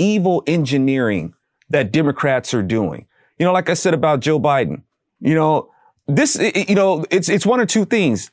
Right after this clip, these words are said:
The guy's either an evil genius or he really is deteriorating in his mind. But now one would say,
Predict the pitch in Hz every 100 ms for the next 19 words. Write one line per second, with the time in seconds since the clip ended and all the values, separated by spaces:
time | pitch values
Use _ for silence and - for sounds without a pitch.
0 | - 113 147 165 143 165 135 117 104 156
1 | 196 175 127 113 214 254 277 277 - _
2 | _ _ _ 185 233 208 165 208 151 196
3 | 202 196 214 202 160 143 - _ 160 160
4 | 233 208 165 147 139 127 214 135 95 -
5 | - 151 285 190 196 190 240 220 202 -
6 | 214 196